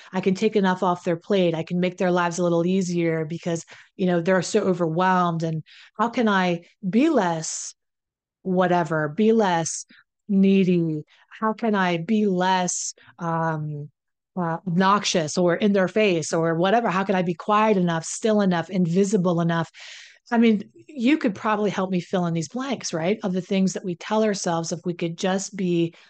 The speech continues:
blank, that they would stop drinking or hurting us. And that is another way of saying or believing the lie,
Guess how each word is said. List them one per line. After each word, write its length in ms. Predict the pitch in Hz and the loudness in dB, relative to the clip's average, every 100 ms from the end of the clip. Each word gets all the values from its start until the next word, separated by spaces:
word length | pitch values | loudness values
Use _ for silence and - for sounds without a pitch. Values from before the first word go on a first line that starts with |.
| - | -14
blank, 680 | 170 170 247 240 165 165 - - - - | -6 0 2 0 -2 -6 -12 -20 -20 -8
that 580 | 175 180 170 165 - - _ _ _ - | -2 0 0 -2 -4 -14 _ _ _ -8
they 180 | 202 196 | 0 2
would 140 | 185 | 2
stop 260 | - 185 170 | 0 -4 -2
drinking 640 | 185 180 170 175 175 170 - | -2 -2 -2 -2 -2 -4 -2
or 180 | 185 | -2
hurting 360 | 165 185 175 170 | 0 2 2 0
us. 280 | 151 156 - | -6 -12 -12
And 220 | 208 180 175 | -6 -2 0
that 180 | 240 | 2
is 180 | 277 208 | 2 2
another 500 | 185 170 180 190 202 | 0 0 0 0 -2
way 200 | 185 180 | 0 0
of 100 | 165 | -2
saying 640 | - 240 247 196 165 160 185 | -6 -4 0 0 0 -4 -6
or 120 | 180 | -6
believing 720 | 165 170 170 180 269 262 208 | -4 -2 -2 0 0 0 0
the 100 | 170 | 0
lie, 640 | 160 170 226 180 156 151 | 0 2 2 0 -2 -8